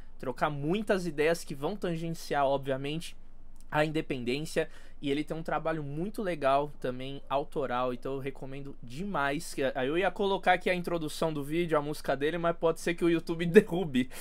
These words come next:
o nosso vídeo por conta de direitos autorais, mas ele é um cara que tem um trabalho muito bacana desenvolvendo, é um, uma das pessoas que eu tenho como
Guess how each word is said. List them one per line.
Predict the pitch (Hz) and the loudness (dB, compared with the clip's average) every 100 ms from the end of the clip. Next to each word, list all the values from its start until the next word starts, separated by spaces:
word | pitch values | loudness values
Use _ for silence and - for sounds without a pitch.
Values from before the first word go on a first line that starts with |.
| - | 0
o | 180 | 4
nosso | 170 160 - 165 | 6 6 6 0
vídeo | 143 160 165 151 - - - - - - | 2 0 2 0 -4 -10 -10 -10 -12 -4
por | 143 127 | -2 0
conta | 151 156 156 | 0 0 0
de | 147 | 0
direitos | 143 147 147 | 0 0 2
autorais, | 143 143 127 127 151 - - - - | -2 0 2 2 0 -4 -12 -10 -10
mas | 123 127 131 135 131 127 - 135 | -4 -2 0 0 -2 -4 -6 -4
ele | 131 | -2
é | 143 | -2
um | |
cara | 135 143 147 | 0 0 0
que | - | -4
tem | - 156 160 | -6 -6 -6
um | 156 | -6
trabalho | 160 147 147 156 | -4 -2 0 -2
muito | 139 139 190 190 | -4 -4 -6 -4
bacana | 175 160 - 135 139 135 | -4 -2 -2 -2 -2 -6
desenvolvendo, | 127 139 131 131 120 117 131 127 | -8 -8 -6 -6 -6 -6 -6 -4
é | 127 | -4
um, | 131 127 | -4 -8
uma | 135 | -8
das | 131 - | -6 -6
pessoas | 147 - 139 | -8 -6 -6
que | - | -6
eu | 139 | -6
tenho | 135 135 | -6 -6
como | 147 151 | -4 -4